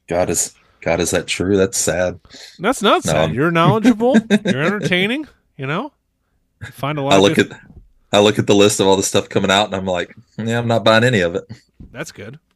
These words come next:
Speaker 2: I wish I could say that. Damn. I know
Speaker 1: I know,
Speaker 2: some-,
Speaker 1: it's great.
Speaker 2: I know somebody who is buying a lot of it is Mitchell Craig, uh, our first-time guest on the podcast. What's up, man? What's going on?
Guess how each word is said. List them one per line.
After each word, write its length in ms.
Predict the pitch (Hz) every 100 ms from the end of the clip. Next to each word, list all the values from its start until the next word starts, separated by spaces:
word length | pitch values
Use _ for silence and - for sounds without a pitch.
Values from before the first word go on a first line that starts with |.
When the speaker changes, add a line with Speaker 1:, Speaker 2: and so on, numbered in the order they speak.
| _
Speaker 2:
I 140 | 95
wish 200 | 107 131
I 60 | 135
could 140 | 143
say 160 | 123 92
that. 220 | 85 98 - _
Damn. 260 | 117 110 - _ _ _ _ _ _ _
I 100 | 104
know 80 | 120
Speaker 1:
I 20 |
know, 60 | 120
Speaker 2:
some-, 180 | 85 80
Speaker 1:
it's 120 | 78
great. 220 | - 82 - - - -
Speaker 2:
I 80 | 127
know 100 | 156
somebody 320 | - 170 151
who 140 | 139 156
is 120 | 139
buying 240 | 139 139
a 60 | 135
lot 180 | 123 127
of 100 | 139
it 20 |
is 120 | 113
Mitchell 360 | 120 139 143 117
Craig, 600 | - - 180 160 127 139
uh, 540 | 110 120 120 117 113 90
our 120 | 117
first-time 680 | - 220 294 - 175 120
guest 300 | 107 113 101
on 80 | 110
the 80 | 98
podcast. 600 | - 98 98 107 120 139
What's 160 | 165 -
up, 120 | 139
man? 260 | 113 135
What's 140 | 190 -
going 180 | 233 262
on? 240 | 214 107